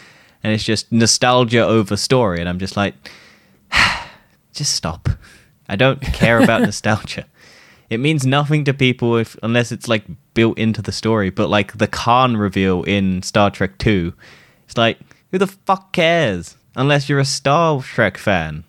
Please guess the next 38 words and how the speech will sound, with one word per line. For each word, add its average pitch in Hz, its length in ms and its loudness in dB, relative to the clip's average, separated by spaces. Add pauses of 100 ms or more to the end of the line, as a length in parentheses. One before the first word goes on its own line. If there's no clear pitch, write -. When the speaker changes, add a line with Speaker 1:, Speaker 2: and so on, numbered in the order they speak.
(120)
Speaker 1:
This 131 140 -4
is 151 80 0
meant 165 140 0
to 156 40 -4
be 156 120 0
a 143 40 0
new 156 380 0
thing 107 360 -2
to 101 100 -10
get 117 200 0
people 117 340 -2
excited 117 420 0
about 110 240 0
Star 127 300 4
Trek 95 260 -4
again. 76 340 -6 (440)
And 117 100 -2
then 131 280 0 (400)
anything 151 460 0
to 139 80 -4
do 139 180 2
with 135 160 0
Force 131 300 -2
Awakens 120 540 0
or 113 460 -2 (100)
Rise 123 320 0
of 117 100 -2
Skywalker 113 560 0
is 104 100 -2
just 117 220 -6
nostalgia. 113 720 -2 (220)
<laughs> - 160 -20
There's 123 200 2
no 143 200 2
story. 120 540 0
It's 107 120 -4
just 113 300 0
nostalgia. 110 680 -2